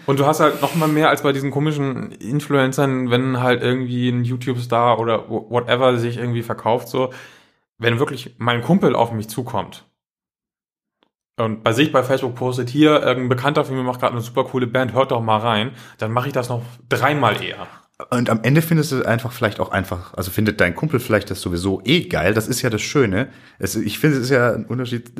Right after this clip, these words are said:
Speaker 2: Fans sind ja per se nochmal die besseren Influencer, weil sie ja immer weitertragen.
Speaker 1: Genau,
Speaker 2: So,
Speaker 1: ja.
Speaker 2: warum, warum irgendwas wird. Und auch Freunde können Fans sein. Also ich bin auch von vielen befreundeten Bands Fans. Fans. So, äh, ist einfach, und das, das ist einfach, das ist easy,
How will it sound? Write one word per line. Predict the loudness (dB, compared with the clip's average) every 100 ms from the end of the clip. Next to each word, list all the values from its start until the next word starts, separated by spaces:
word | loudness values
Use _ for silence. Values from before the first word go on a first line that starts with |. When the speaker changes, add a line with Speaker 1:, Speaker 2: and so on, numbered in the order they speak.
| -4
Speaker 2:
Fans | 2 2 2 0
sind | 0
ja | 0
per | 0 -2
se | 0
nochmal | -2 0 -2
die | 0
besseren | 0 0 -4
Influencer, | -6 -6 -6 -4 -4
weil | -4 -2
sie |
ja | -2
immer | 0 2 2 0 -6 _ _ _ _ _ _ _ -2
weitertragen. | 0 2 -2 0 2 4 2 -4 -8 -2
Speaker 1:
Genau, | 0 2
Speaker 2:
So, | 4
Speaker 1:
ja. |
Speaker 2:
warum, | 4 2 0 0
warum | -2 -2 -6
irgendwas | -8 -8 -8 -10 -10
wird. | -10 -6
Und | -2
auch | -2
Freunde | 2 2 4 0
können | 0 -2
Fans | 0 0 0
sein. | -4 -4 -6
Also | -8
ich | -8
bin | -6
auch | -6
von | -4 -6
vielen | -4 -2 -2
befreundeten | -2 0 2 2 0 -4
Bands | -4 -4 -6 -12 -10
Fans. | -2 0 0 -6 -16 _ -12 -10
Fans. | -4 -4 -4 -10 -20 _ _ -20 -20 -20 -16 -16 -4
So, | 0 0 -2
äh, | 0 4
ist | 4 4
einfach, | 2 2
und | 2
das, | 0 0
das | -4 -4
ist | -2
einfach, | -2 -4 -10
das | -10
ist | -10 -12 -20 _ _
easy, | 2 2 4 2 0 -2